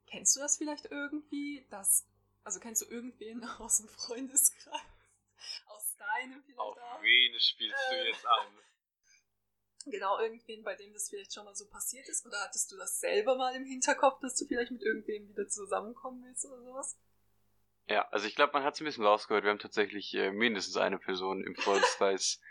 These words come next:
Speaker 2: <laughs> ähm, die da ein bisschen, sagen wir mal, anfälliger für ist. Ähm, nee, sie ist aber nicht die einzige. Also ich hab viele Leute im Freundeskreis, die, äh, mit dem Ex-Partner nochmal wieder was anfangen.
Speaker 1: Mhm.
Speaker 2: Ähm, ja, schon ein paar. Also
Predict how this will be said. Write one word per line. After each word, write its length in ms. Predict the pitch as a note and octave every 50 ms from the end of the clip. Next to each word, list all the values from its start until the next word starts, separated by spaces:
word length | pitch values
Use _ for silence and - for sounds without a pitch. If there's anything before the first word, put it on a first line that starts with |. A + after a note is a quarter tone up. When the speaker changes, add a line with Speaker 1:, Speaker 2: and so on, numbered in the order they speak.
| - -
Speaker 2:
<laughs> 200 | - _ _ -
ähm, 460 | F#2+ F#2+ F#2+ F#2+ F#2+ F#2+ F#2+ G2 - -
die 80 | G#2
da 100 | G#2 G2
ein 100 | F#2+ F#2+
bisschen, 540 | G2 G#2 - - - G2+ F#2+ F#2+ F#2+ F#2+ F#2+ -
sagen 140 | B2 D3+
wir 40 | D#3+
mal, 100 | C#3 A2 F2+
anfälliger 440 | G#2+ A2+ - - C#3 C3 B2+ C3 C#3
für 140 | - - C#3
ist. 300 | - F3 - - - - - - - - - - _ -
Ähm, 500 | G#2+ G#2+ G#2+ G#2+ G#2 G#2 G#2 G#2 G2+ G2+ -
nee, 120 | A#2+ C3+
sie 120 | B2+ C#3+ D3+
ist 80 | D3+ D3+
aber 120 | C#3 C3
nicht 140 | C3+ C3 -
die 80 | G#2+
einzige. 360 | F2+ F#2+ G#2 G#2 - G#2 F#2+ G2+
Also 100 | G2 F2+
ich 60 | G#2+
hab 120 | G#2+ -
viele 400 | - - - - A2 A2 G#2+ G2+
Leute 300 | F#2 F#2 F#2+ F#2+ F#2+ F#2+
im 60 | F#2
Freundeskreis, 920 | - - G2+ G2 F#2+ F#2+ F#2 - - - - G2+ F#2 F#2+ F#2 - - -
die, 440 | - - F#2+ F#2 F#2 F#2+ F#2 F#2 - _ _ _ _ _ _ _ _ - - -
äh, 480 | - F#2 F#2 F#2 F#2 F#2 F#2 F#2 F#2 F#2 - - _
mit 220 | - F#2+ F#2 -
dem 100 | - F#2+
Ex-Partner 640 | - - - - - - - G#2 G2+ - - G2+ G2
nochmal 280 | G2 G2 - G2+ F#2+ G2
wieder 120 | F#2+ F#2+ F2+
was 140 | F#2+ F#2 -
anfangen. 480 | - G2+ F#2+ - - - A2 B2 - _ _ -
Speaker 1:
Mhm. 280 | - - - - E4 G4+ - - - _ _ _ _ _ -
Speaker 2:
Ähm, 720 | - - G#2 G#2 G#2 G#2 G#2+ G#2 G#2+ G#2+ G#2+ A2 A#2 A#2+ - - -
ja, 500 | B2+ C#3+ E3 G3 A#3+ C#4 D4 D4+ D#4 D4
schon 320 | - - - - G3 A3 A3 A3 A3 G#3+ G#3+ C#4+ C4+
ein 140 | G3+ - _
paar. 560 | - - - C3 G#2+ F#2+ F#2 F#2 F#2 F2+ - -
Also 380 | G#2 G#2+ A#2 A2 A2 A2 -